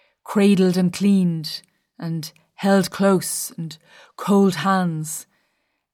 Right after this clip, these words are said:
emphasize the detachment of the toys and the sense of foreboding this creates. In its very simplicity of form,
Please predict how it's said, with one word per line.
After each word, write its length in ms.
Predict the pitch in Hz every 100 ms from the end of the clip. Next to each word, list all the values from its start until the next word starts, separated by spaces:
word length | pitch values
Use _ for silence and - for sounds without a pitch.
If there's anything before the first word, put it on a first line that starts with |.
| -
emphasize 720 | 208 208 185 190 165 160 156
the 100 | 180
detachment 720 | 175 165 - 233 - 190 165
of 120 | 160
the 60 | 180
toys 680 | - 175 165 156 156 - - _ _ _ _
and 120 | 185
the 60 | 175
sense 420 | - 196 190 180
of 80 | 180
foreboding 640 | 196 160 185 175 170 160
this 240 | 156 170 -
creates. 800 | - 180 175 165 160 - - _ _ _ _ _ _ _ _ _ _ _ _ _ _ _ _ _ _ _ _ _ _
In 100 | 220
its 180 | 247 -
very 280 | 226 214 208
simplicity 640 | - 190 - 226 208 180
of 60 | 175
form, 560 | - 196 180 160 156